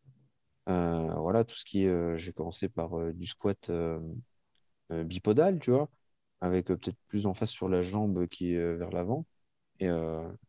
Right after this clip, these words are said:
et voilà, et après, au fur et à mesure, je vais construire sur le squat. Euh, et, euh, souvent, bah, tu vois, on voit de plus en plus de gens faire de l'overhead squat.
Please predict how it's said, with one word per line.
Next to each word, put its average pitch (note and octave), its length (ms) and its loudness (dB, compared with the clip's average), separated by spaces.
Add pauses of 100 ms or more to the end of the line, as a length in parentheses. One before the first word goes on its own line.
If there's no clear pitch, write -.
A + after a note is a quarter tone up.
et F#2 60 0
voilà, G2 200 4
et G2+ 80 2
après, - 220 -2
au B2 40 0
fur B2 240 -4
et - 40 0
à - 40 2
mesure, A2 280 2
je A2 100 -4
vais F#2+ 60 -4
construire - 380 -8
sur - 140 -10
le - 40 -12
squat. - 320 -10 (1200)
Euh, F#2 920 2 (1400)
et, G2+ 180 6
euh, E2+ 460 4
souvent, A2+ 340 0
bah, G2 120 4
tu - 120 -8
vois, G#2 80 0
on F2+ 40 -2
voit F2 180 2
de F2 100 -2
plus G2 180 -2
en F#2 100 0
plus G#2 180 -2
de F2+ 80 -2
gens G2+ 140 -4
faire F2+ 220 -6
de F2 200 -4
l'overhead F#2 400 2
squat. - 420 0